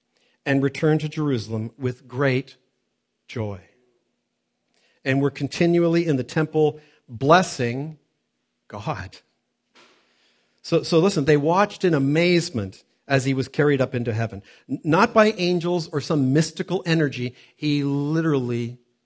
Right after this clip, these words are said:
in his own power, raised and ascended.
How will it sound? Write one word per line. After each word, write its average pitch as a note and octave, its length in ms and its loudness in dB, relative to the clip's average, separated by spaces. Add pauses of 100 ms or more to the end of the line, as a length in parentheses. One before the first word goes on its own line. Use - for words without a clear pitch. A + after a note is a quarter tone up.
(200)
in B2+ 80 -8
his A#2+ 200 -6
own C3 200 -8
power, G#2 520 -8 (680)
raised F#2+ 440 -14 (960)
and G#2+ 120 -8
ascended. A2 540 -4